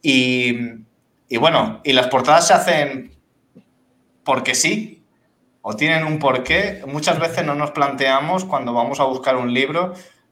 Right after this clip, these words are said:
eh, en una librería está en una sección, en internet yo creo que la portada todavía tiene más importancia, más relevancia, porque hay muchas imágenes en una página, eh, pero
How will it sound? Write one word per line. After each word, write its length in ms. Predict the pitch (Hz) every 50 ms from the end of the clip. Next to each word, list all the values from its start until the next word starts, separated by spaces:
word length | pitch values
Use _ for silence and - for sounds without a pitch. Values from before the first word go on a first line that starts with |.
| _ -
eh, 180 | - 113 110 110
en 60 | 110
una 140 | 113 131 135
librería 520 | 135 139 135 131 127 120 131 131 131 123
está 240 | 117 117 - 131 123
en 60 | 120
una 160 | 120 120 120 117
sección, 640 | - 123 113 - - - 135 135 156 175 180 - _ _ _ _ _ _ _ -
en 520 | 123 117 110 110 110 110 110 110 110 110
internet 720 | 113 117 117 120 117 117 120 127 135 135 127 - - _ _ _
yo 340 | - 117 113 123 127 139 131
creo 160 | 131 135 135
que 80 | 127 120
la 140 | 117 110
portada 340 | 110 113 113 110 127 123 127
todavía 320 | 123 123 120 117 120 120 120
tiene 220 | 123 123 120 117
más 440 | 113 117 120 113 107 110 - - _ -
importancia, 680 | 135 123 120 117 113 110 110 120 113 110 - - 147 135
más 140 | 117 113
relevancia, 600 | 117 120 117 113 107 110 110 113 117 - 156 160 160
porque 300 | 123 110 110 107 113 107
hay 480 | 107 107 107 107 107 107 107 107 - _ _ _ _ _ _ _ -
muchas 320 | 131 135 131 143 131 -
imágenes 540 | 117 110 113 123 123 139 143 151 160 170 -
en 80 | 131 120
una 200 | 117 120 117 110
página, 560 | 110 120 120 120 - 143 147 160 156 185 - - _ _ _ - _ _ _ _ _ _
eh, 600 | - 131 120 120 117 117 117 117 117 117 113 113 -
pero 680 | 131 127 127 127 123 123 120 120 120 120 120 120 117